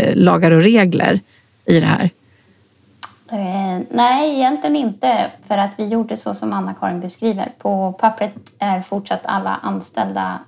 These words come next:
Speaker 2: alla anställningsavtal är ju fortsatt precis som de var innan.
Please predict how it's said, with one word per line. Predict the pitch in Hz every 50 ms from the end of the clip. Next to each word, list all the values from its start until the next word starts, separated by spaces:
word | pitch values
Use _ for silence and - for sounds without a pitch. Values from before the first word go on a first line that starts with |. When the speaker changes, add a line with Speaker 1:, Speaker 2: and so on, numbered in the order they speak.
| _ _ _ _
Speaker 2:
alla | - 208 208 220
anställningsavtal | - 226 220 185 - - 196 190 180 180 175 - 180 185 - - 220 208 208 196 196 -
är | - 202 196 180 190
ju | 190 185
fortsatt | - 196 185 185 - - - - - _ -
precis | - 175 - 170 165 -
som | - 175 175
de | 170 170
var | 165 175 170 -
innan. | - 190 175 180 185 180 -